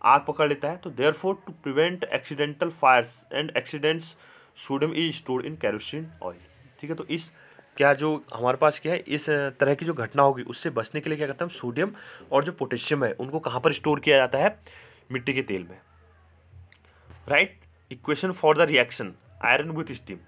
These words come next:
आयरन का सिंबल क्या होता है, एफ ई, स्टीम, स्टीम का अर्थ क्या होगा, वाटर, स्टीम है तो पानी का ही रूप है, ठीक है, गैसीय स्टेट में वाटर है, तो एफ ई प्लस एच टू is equal to एफ ई थ्री ओ फ़ोर प्लस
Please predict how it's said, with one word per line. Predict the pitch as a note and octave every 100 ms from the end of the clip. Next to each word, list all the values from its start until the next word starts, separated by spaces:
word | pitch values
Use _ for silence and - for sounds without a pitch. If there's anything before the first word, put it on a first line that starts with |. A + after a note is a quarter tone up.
| _ A2+
आयरन | B2 C#3
का | C#3+
सिंबल | D#3 C#3+
क्या | D3 D3
होता | D3
है, | -
एफ | C3 F#3
ई, | G3+ _ _ _
स्टीम, | B2+ - F#3 G3
स्टीम | - - E3
का | E3
अर्थ | D#3+
क्या | E3+ F3
होगा, | F3
वाटर, | E3 F3 F#3 G#3 _ _ _ _ _
स्टीम | - D3
है | D3+
तो | D3+
पानी | D3+ B2+ C#3+
का |
ही | D#3+
रूप | D#3 D3+
है, | B3 - - -
ठीक | E3+
है, | F3
गैसीय | B2+ B2 B2 D3+
स्टेट | - D3+ D3
में | D3+
वाटर | C3 C3+ D#3
है, | G3 - - - - -
तो | D3
एफ | C#3+ C#3+ G3
ई | A#3 - _ _ -
प्लस | D#3 F3+ -
एच | D3 C#3+ -
टू | C3 A2
is | C#3+
equal | D3 D#3
to | -
एफ | - C3
ई | D#3+
थ्री | D3+ -
ओ | D3
फ़ोर | C#3+ F3 -
प्लस | F#3 A3+